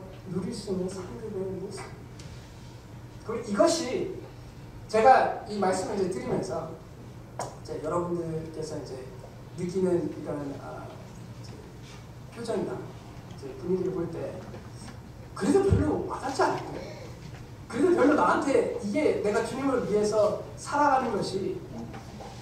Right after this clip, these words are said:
어, 그게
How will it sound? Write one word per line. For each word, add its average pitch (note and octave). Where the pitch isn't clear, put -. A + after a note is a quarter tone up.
어, D3+
그게 D4